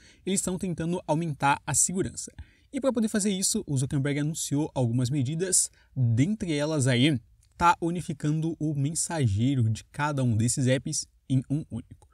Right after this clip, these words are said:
E como funcionaria isso daí? Basicamente, se eu tenho o WhatsApp instalado aqui e eu quiser mandar uma mensagem pra alguém que tenha o Messenger, eu posso fazer isso,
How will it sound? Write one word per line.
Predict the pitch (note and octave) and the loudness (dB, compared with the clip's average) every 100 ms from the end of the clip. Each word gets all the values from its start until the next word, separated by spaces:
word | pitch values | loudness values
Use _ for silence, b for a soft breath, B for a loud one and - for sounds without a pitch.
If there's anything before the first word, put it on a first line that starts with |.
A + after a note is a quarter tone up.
| b b - | b b -4
E | A#3+ | -4
como | - A3+ A#3 | 2 2 2
funcionaria | - G#3+ A3+ - G3+ F3 D3 D#3 E3 - | 0 2 2 2 -2 -2 0 0 0 -2
isso | C3+ - D#3+ | -4 -4 -2
daí? | D3 - - - b b | -4 -4 -10 -20 b b
Basicamente, | C#3 G3+ - G3+ G#3+ G#3+ | 0 0 0 0 0 0
se | - | 0
eu | G3 | -2
tenho | - F#3+ | -4 -6
o | F#3+ | -6
WhatsApp | F#3 - D3 D#3+ E3+ | -6 -2 -2 -2 -4
instalado | D#3 D#3+ D3+ D3+ | -6 -4 -2 -2
aqui | C#3 D3 D3 F#2 | -2 -2 -2 -2
e | A#2+ | -2
eu | B2 | 0
quiser | B2+ B2+ | 2 2
mandar | B2 A#2+ A#2+ | 2 2 2
uma | A2 A#2 | 0 0
mensagem | C3 C#3+ - B2 A#2 | 0 0 0 0 0
pra | A2+ A#2 | 0 -2
alguém | A2 | -2
que | - | -4
tenha | B2 A2+ | -4 -2
o | |
Messenger, | A2 E3+ - D#3+ F3 A#2+ G2+ b b | -2 -2 -2 2 4 2 0 b b
eu | B2 | -4
posso | F#2+ A#2 - | -4 -4 -2
fazer | C#3+ F3+ | 0 0
isso, | F3 G3+ G3+ | 2 0 0